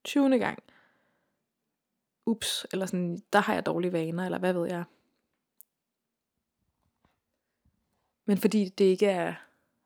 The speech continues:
altså, fordi det der med, at han har en, en diagnose, så er det på en eller anden måde meget mere åbenlyst, at han er, jeg ved ikke, problemet,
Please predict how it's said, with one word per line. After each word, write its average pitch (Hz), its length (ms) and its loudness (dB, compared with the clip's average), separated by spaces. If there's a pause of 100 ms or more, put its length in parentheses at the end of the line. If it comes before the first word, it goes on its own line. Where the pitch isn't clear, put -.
(220)
altså, 196 120 -8
fordi - 160 -2
det 214 160 -2
der 226 80 4
med, 196 180 2
at - 120 -2
han 202 180 -4
har 185 240 -6
en, 170 200 -8
en 185 120 -8
diagnose, 214 560 -2 (1040)
så - 140 -2
er - 20 4
det 214 120 2
på 220 100 0
en 196 60 2
eller 190 40 0
anden 185 80 0
måde 185 60 2
meget 185 140 0
mere 220 260 2
åbenlyst, 226 640 4
at 175 200 0 (480)
han 170 240 -4
er, 165 220 -6 (4000)
jeg 175 160 -10
ved - 120 -20
ikke, - 240 -20 (220)
problemet, 202 440 -10